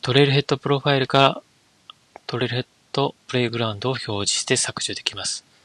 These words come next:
トレイルヘッドプレイグラウンドのユーザー名とパスワードが必要な場合は、こちらの手順に従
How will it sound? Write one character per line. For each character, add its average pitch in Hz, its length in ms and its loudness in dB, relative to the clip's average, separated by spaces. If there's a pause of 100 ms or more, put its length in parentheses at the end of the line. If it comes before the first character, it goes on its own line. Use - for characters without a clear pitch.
(3000)
ト 120 160 -4
レ 139 120 2
イ 147 40 -2
ル 151 100 -2
ヘ 135 140 -2
ッ - 60 -6 (340)
ド 151 200 2 (200)
プ - 80 -2
レ 135 80 8
イ 123 60 2
グ 139 120 2
ラ 131 100 4
ウ 117 40 -2
ン 107 40 -8
ド 120 100 -2
の 123 60 -2
ユ 117 160 0
ー 120 40 2
ザ 120 220 2
ー 113 40 0
名 101 200 -6
と - 260 -4 (100)
パ 123 140 -2
ス - 100 2
ワ 117 80 4
ー - 20 -2
ド 110 120 0
が 101 100 -2
必 - 240 -4
要 107 60 -10
な 101 80 -8
場 98 120 -8
合 101 140 -6
は、 120 100 -8 (340)
こ - 120 -12
ち - 160 -2
ら 139 120 -2
の 127 100 -10
手 127 120 0
順 117 200 0
に 107 60 -2
従 110 200 0